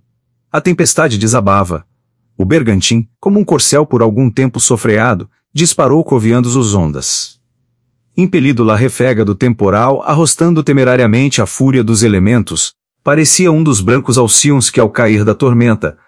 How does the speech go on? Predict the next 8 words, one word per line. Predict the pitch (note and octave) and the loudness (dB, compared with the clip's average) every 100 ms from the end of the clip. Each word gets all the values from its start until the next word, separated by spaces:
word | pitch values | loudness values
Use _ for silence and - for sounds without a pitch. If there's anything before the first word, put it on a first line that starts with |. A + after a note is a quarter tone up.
| _ | _
atravessa | - - D3+ D#3 D3 | -6 -2 0 0 -2
calmos | - A#2+ A2+ A2+ G#2+ | -2 0 2 2 0
e | |
serenos | A2 A2 G#2+ A2+ - | 0 2 2 0 -2
por | A2 | -4
cima | - - B2 G#2 | -2 0 0 0
das | F#2+ F#2 | 0 0
ondas. | F2+ D2+ - | -2 -4 -10